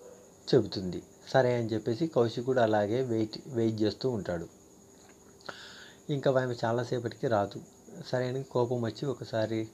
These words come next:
రెండోసారి "భవతీ భిక్షాందేహి" అంటాడు కౌశికుడు. అప్పుడు ఆ మహిళ, "స్వామి, కాసేపు ఆగండి, మా అత్తమామకు నేను సేవించుకున్నాను, ఇప్పుడు నా భర్తకు భోజనం వడ్డిస్తున్నాను,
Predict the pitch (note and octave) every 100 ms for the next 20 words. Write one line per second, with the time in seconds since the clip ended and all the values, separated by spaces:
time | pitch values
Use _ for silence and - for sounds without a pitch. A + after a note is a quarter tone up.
0 | - - - A2 A2 A#2 A#2 A2+ B2 G#2+
1 | A2 A#2+ A#2 A2 - A2+ A2 A2 G2+ A#2
2 | A2+ G#2 B2+ C3 F#2+ - - F#2 - -
3 | - - - - - - D3+ D3 C3+ B2+
4 | A#2 A2 A2 G#2 A2 G#2+ A#2 - - -
5 | - A#2+ A2+ A#2+ C3+ C#3 - - - -
6 | - - - A#2 G#2+ B2 B2 A#2+ A2 A2+
7 | G#2+ A#2+ C3+ A2+ A2 G#2 - A#2+ A2+ A2+
8 | - C3 - A#2+ A#2 A#2 A2+ G#2+ A2 -
9 | A#2 G#2+ A2 C3 A#2 A#2+ A2+ G#2+ G2+ G#2
10 | F#2+ B2+ C#3 C3 A2+ A2 A#2+ A2 G#2+ G#2+
11 | - A2 G2+ G2+ C#3